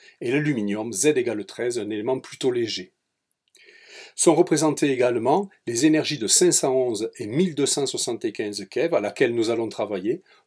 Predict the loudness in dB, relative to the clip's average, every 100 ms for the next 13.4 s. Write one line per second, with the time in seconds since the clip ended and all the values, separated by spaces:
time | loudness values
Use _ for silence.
0 | -4 -4 -2 -2 -2 -2 -4 -2 0 2
1 | 2 0 -2 -2 -2 -2 -2 -2 -4 -6
2 | -10 -4 -2 0 -2 -2 -6 -6 -6 -4
3 | -6 -6 -6 -8 -14 -16 -14 -12 -10 -6
4 | -6 -6 -6 -4 -4 -6 -10 -10 -12 -14
5 | _ _ _ _ _ _ -20 -20 -4 2
6 | 6 6 6 6 4 4 4 4 2 2
7 | 2 2 -2 -2 -4 0 0 0 -8 -12
8 | -10 -8 -8 -10 _ _ -20 _ -2 2
9 | 6 6 6 2 -2 -4 6 6 8 4
10 | 2 0 0 0 -2 -4 -6 -6 -6 -6
11 | 4 6 6 4 0 -2 -4 -4 -2 -2
12 | -2 -4 -4 -8 -4 -2 -2 -4 -8 _
13 | -8 -2 -2 -2